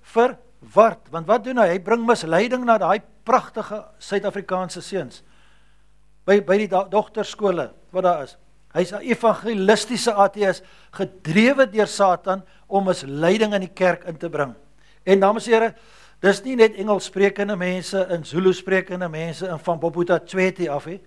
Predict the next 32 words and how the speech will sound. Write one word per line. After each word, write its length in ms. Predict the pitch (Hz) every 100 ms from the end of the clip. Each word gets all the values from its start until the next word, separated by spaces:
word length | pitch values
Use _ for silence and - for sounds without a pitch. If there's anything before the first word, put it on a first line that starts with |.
| _ _ _ _ -
Dis 160 | 180 180
ons 220 | 196 196 -
eie 380 | 254 247 247 240 - _
Afrikaans 680 | 180 180 185 - 202 202 -
sprekende 560 | - - 208 208 208 202
mense 360 | 175 175 156 165
wat 160 | 160 143
reeds 380 | 156 175 - - - - -
mislei 460 | 160 147 156 175 151
is. 240 | 135 - - _ _ _ _ _ _ _ _ _ _ _ _
Kom 140 | 247 294
ons 140 | -
kyk 240 | 240 233
gou, 280 | - 226 208 - - _ -
toe 80 | 220
Satan 440 | - 220 220 233
op 80 | 202
die 100 | 190
aarde 300 | 165 175 175
arriveer, 500 | 165 170 - 190 180 - - _ _ _ _ _ _ _ _ _ -
wat 160 | 190
het 100 | 220
hy 60 | 214 214
eerste 280 | 196 - 185
gedoen? 340 | 185 165 170
En 80 | 160
in 80 | 151
Genesis 480 | - 240 240 208 -
drie 240 | 151 196
word 300 | 170 175 165
dit 80 | 151
beskrywe. 640 | 151 - - 180 160 127